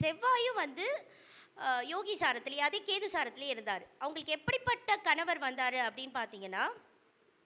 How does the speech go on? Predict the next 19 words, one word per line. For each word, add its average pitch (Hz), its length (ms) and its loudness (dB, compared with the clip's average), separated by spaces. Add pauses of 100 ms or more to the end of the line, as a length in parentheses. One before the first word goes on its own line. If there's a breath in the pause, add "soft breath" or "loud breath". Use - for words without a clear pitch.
(640 loud breath)
ஆன்மீக 453 500 2
நாட்டம் 285 360 2
உள்ளவர். 196 440 -6 (260)
அ, 247 100 -4
நல்ல, 240 600 -2 (280 loud breath)
ஆனா 427 240 0
நல்ல 403 280 0
ஒரு 392 160 0
மனிதநேயம் 320 560 -2
மிக்க 294 340 -2
ஒரு 311 200 0
நல்ல 277 600 0 (200)
கணவரா 254 300 -2
அவருக்கு 247 380 -2
கிடைச்சாரு. 220 540 -2 (580 loud breath)
அ, 262 540 4
நல்லபடியா 349 500 -2
காப்பாத்திட்டும் 285 680 -4
இருக்காரு. 233 320 0